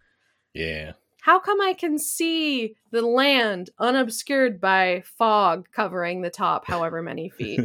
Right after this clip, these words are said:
Speaker 1: <laughs> Yeah. Well, and also part of it too, just the fact that the trees are also taller here, so
Speaker 2: Mm-hmm.
Speaker 1: that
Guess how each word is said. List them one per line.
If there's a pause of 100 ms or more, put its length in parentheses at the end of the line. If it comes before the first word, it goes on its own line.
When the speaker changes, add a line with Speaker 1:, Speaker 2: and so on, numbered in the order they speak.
(120)
Speaker 1:
<laughs>
Yeah. (220)
Well,
and
also
part
of
it
too,
just
the
fact
that
the
trees
are
also
taller
here,
so
Speaker 2:
Mm-hmm.
Speaker 1:
that